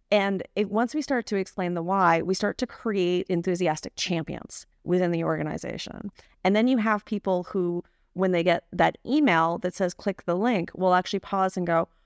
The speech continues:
"If I click this link and this happens to be phishing, this could expose my organization to a malware or to a phishing attempt, or I could lose my credit card or my password information." And they'll start to think about the why rather than trying to, like,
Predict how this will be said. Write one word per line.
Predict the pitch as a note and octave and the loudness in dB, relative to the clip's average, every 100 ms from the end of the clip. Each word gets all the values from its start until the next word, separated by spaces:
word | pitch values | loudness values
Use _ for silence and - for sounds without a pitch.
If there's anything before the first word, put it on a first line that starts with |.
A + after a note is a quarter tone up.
| _ _ _ _ - | _ _ _ _ -4
"If | F#3+ | 0
I | G3+ | 0
click | - G3+ | 0 -4
this | - - | -2 -2
link | B3 B3+ F#3+ | 2 2 2
and | - F3+ | -2 -2
this | F3+ | 0
happens | F3 E3 E3+ - | -2 -2 -8 -6
to | D#3+ | -6
be | - | -6
phishing, | - D#4 - D#3+ D3+ - _ _ - | -4 -4 0 -2 -2 -8 _ _ -2
this | F3+ G#3+ | 0 2
could | - | 0
expose | A3 - - F3+ E3+ | -2 -2 -2 -2 0
my | F3 | -2
organization | - D#3+ D#3 D#3 D#3+ B2 D3 B2 C#3+ F#3 _ _ _ | -2 -2 -2 -4 -4 -6 -6 -8 -8 -8 _ _ _
to | - E3 | -2 2
a | |
malware | F#3 G#3 F#3+ - - - - | 4 2 0 -2 -6 -12 -6
or | F3 D#3+ E3 | 0 0 0
to | G3+ | -4
a | G3+ | -4
phishing | A3+ F#3 E3+ | -4 -4 -8
attempt, | B2+ - D3+ - | -8 -8 -8 -4
or | D#3+ | 2
I | E3 F#3 | 4 2
could | F#3 | 0
lose | F3 E3+ | 0 0
my | F3+ | 0
credit | F3 B3+ A#3+ | -2 -2 -2
card | - D3+ | 0 0
or | D#3 | 2
my | D#3+ | -2
password | F3+ A3+ A#3 F#3 E3+ | -2 -2 -2 -2 -4
information." | D3 - C#3+ C#3 - - G#3+ _ _ _ _ | -6 -6 -8 -8 -10 -10 -12 _ _ _ _
And | G3+ | 0
they'll | G3+ | 2
start | B3 A#3+ | 0 0
to | A3+ | -2
think | G#3+ G3+ | -2 0
about | F#3 F3 | 0 0
the | E3 | -2
why | E3+ F#3+ F#3+ E3+ | 2 4 4 4
rather | E3+ E3+ | 2 0
than | E3+ E3+ | -2 -4
trying | - E3+ | -4 -4
to, | E3+ F3 | -2 -2
like, | E3 | -2